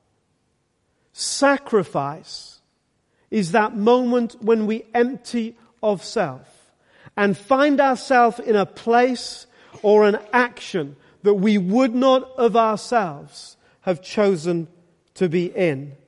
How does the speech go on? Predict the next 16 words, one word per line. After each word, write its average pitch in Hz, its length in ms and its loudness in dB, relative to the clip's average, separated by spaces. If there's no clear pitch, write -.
How 226 240 0
sacrificial 196 1400 -4
is 180 640 -2
our 160 560 -4
love? 143 460 -10
So - 140 -10
there 170 140 2
are 170 40 4
times 220 400 -2
to 254 100 -6
be 247 120 -4
tender 170 460 -8
and 131 140 -14
times 190 340 -4
to 233 100 -6
be 214 200 -4